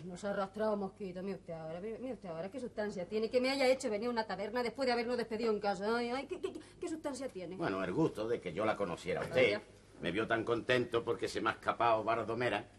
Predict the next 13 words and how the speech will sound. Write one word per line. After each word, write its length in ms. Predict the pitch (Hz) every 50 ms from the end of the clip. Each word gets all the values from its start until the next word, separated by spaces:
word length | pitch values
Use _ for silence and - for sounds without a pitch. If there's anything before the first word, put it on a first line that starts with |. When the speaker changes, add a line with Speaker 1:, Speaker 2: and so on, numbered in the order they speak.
| - - - - - - 170 165 156 160 - - - - -
Speaker 2:
La 160 | 73 78 80
mía 240 | 78 82 92 101 107
se 160 | 101 - 104
llama 320 | 95 104 98 107 107 104 - -
Bardomera. 600 | 82 71 85 82 76 65 69 67 76 71 60 - - - - - - - - - - - - - - -
Bardomera, 800 | - - 87 92 92 87 82 92 90 98 120 131 131 135 131 -
Pineda 520 | - 113 95 107 117 127 123 139 139 139 - - - -
y 100 | - 92
López. 400 | 92 95 95 95 - 76 67 - - - - - - - - -
Pa' 120 | - 78 76
servir 400 | - 80 76 73 78 104 113 110
a 60 | 95
Dios 360 | 82 101 104 113 131 151 143